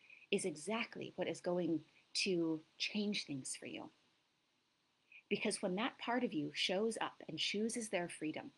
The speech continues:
and once you have a way to do that, and that's what we do every day, right? <laughs> Like, that's how we've helped hundreds and hundreds of people.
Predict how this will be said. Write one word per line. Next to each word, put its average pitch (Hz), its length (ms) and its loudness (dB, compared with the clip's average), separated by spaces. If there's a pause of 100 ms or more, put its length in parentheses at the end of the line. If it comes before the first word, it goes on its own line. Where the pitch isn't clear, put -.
(600)
and 190 140 4
once 247 180 4
you 254 80 2
have 208 180 0
a 165 80 2
way 202 380 4
to 214 120 -4
do 170 240 0
that, - 300 -8 (800)
and 196 140 6
that's 214 180 4
what 202 100 0
we 190 100 2
do 185 180 6
every 170 220 4
day, 165 160 4 (140)
right? 135 180 8
<laughs> - 20 8
Like, 262 160 8
that's 220 180 2
how 190 60 4
we've 160 120 6
helped - 220 4
hundreds 180 220 4
and 170 100 0
hundreds 156 260 2
of 143 60 -4
people. - 340 -2